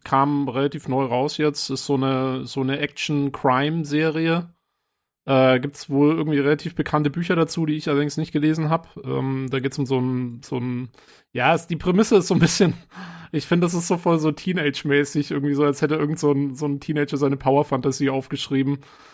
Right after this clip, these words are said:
Äh, der Typ ist irgendwie so zwei Meter groß und super stark und sieht aus wie so ein, wie so ein Bär. <clears throat> Und ist Ex-Military, also natürlich halt volles arges Special Forces Training und was weiß ich nicht alles. Fährt aber als Obdachloser durchs Land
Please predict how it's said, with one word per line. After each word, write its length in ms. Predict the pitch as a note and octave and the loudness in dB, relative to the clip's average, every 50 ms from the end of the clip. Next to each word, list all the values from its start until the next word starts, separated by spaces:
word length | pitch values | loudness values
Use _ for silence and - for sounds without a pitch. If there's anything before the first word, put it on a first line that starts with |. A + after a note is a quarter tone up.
| - _ _ _ - | -20 _ _ _ -2
Äh, 400 | C#3+ C#3+ D3 D3 C#3+ C#3+ C#3+ C3+ | 2 4 4 6 6 6 4 4
der 220 | A#2 D3+ C#3+ C#3+ | 4 4 4 4
Typ 240 | - - G3+ G#3+ G3+ | 4 2 0 0 2
ist 140 | F3+ E3+ F3 | 0 0 2
irgendwie 240 | F3 E3 E3 E3+ D#3 | 0 2 2 2 2
so 280 | D#3 D#3 D#3 D3 - _ _ - | 2 2 2 0 -2 _ _ -16
zwei 300 | - - C#3+ D3 D#3 D#3+ | -8 -2 0 2 2 4
Meter 300 | D#3+ F3 G3+ - G#3+ G3 | 2 0 0 0 0 -2
groß 460 | F#3 F3+ F#3 G3 G3+ A3 A3+ - - - | 0 0 2 4 4 4 2 0 -4 -6
und 260 | D#3+ D#3+ D#3+ D3 C#3+ | -4 -4 -4 -6 -6
super 320 | - F#3 F3 - G3 F#3 | -6 -6 -2 0 2 2
stark 560 | E3+ - - - C#3+ A#2+ C3+ D#3+ F#3+ G3+ - - | 2 0 0 0 0 2 2 2 0 0 -4 -6
und 300 | D#3+ E3 E3 D3+ D3 - | -6 -4 -6 -6 -10 -8
sieht 220 | - F3+ F3 - | -6 -6 -2 0
aus 200 | D#3+ E3 E3 E3+ | 2 2 2 2
wie 60 | F#3+ E3 | 0 0
so 200 | D3+ D#3 E3 E3 | 2 2 2 2
ein, 280 | D#3 D3+ D3+ C#3+ C#3 | 2 2 0 0 0
wie 80 | C#3 C#3+ | 0 0
so 100 | C#3+ D#3 | 2 0
ein 120 | D3+ C#3 | 0 -2
Bär. 500 | - - D#3 D3+ E3+ D#3 F#3 A3+ - _ _ _ - - - - - _ _ _ - | -2 -4 -2 0 0 0 0 0 -2 _ _ _ -20 -20 -20 -20 -20 _ _ _ 2
<clears throat> 480 | B3 C#4 B3+ F3+ G3+ F#3 E3+ D#3 - | 2 2 4 4 4 6 4 4 2
Und 260 | D#3+ D#3+ D#3+ D#3+ - | 2 2 2 2 0
ist 200 | - D#3+ - - | -2 -4 -6 -4
Ex-Military, 840 | - F#3+ F#3 - - F#3 F#3 G#3 G3+ - G3 F#3+ G3+ G#3+ A3 G#3+ - - - | -6 -6 -4 -2 0 0 2 2 2 2 2 4 4 4 2 2 -2 -6 -4
also 380 | - D3+ D3 C#3 C#3+ C#3+ C#3 C#3+ | -2 0 0 2 4 4 4 4
natürlich 500 | C#3 C#3 C#3 - - D#3 E3 D#3+ - - | 4 2 2 2 0 0 0 0 0 2
halt 180 | D3+ D3+ D3 | 0 0 2
volles 360 | - - C#3+ D3+ D3 - - - | 2 2 2 2 0 -2 -4 -4
arges 320 | B2+ C3+ D3 D#3 D3 - | -2 -2 0 -2 -2 -4
Special 300 | - - E3 - - D#3 | -4 -4 -4 -2 -2 -2
Forces 420 | - - D#3 D3 D3 - D#3 - | -2 -2 -4 -4 -2 -4 -6 -8
Training 400 | - - D#3 D#3 D#3 D#3+ D#3+ D#3 | -4 0 0 2 2 2 0 -2
und 80 | D3 D3 | -2 -2
was 160 | D3+ D3+ - | -4 -4 -4
weiß 80 | D#3 D#3+ | -4 -4
ich 80 | F#3 | -4
nicht 140 | F#3 F3 - | -4 -4 -4
alles. 260 | - D3+ F#3+ - - - - - - - - - - - - | -4 -4 -4 -6 -8 -12 -18 -20 -20 -20 -20 -20 -20 -20 -10
Fährt 320 | - - D#3+ F#3+ G#3+ - | -2 2 2 2 4 4
aber 240 | F3 F3 F3+ E3+ C#3+ | 2 2 2 2 2
als 220 | D#3+ D3+ - - - | 0 -2 -4 -4 -4
Obdachloser 800 | G3 G3 - B3 G#3+ - - D3+ D3+ D#3+ F3 F3 G3 G3 G3 G3 | -4 -4 -2 -2 -2 -2 -2 -2 -2 0 0 0 0 0 0 0
durchs 300 | F#3+ F3+ E3+ E3+ - D3+ | 0 -4 -6 -4 -2 0
Land 420 | D3 D3 D#3 F#3+ B3+ - - - | 0 2 2 0 -2 -4 -8 -14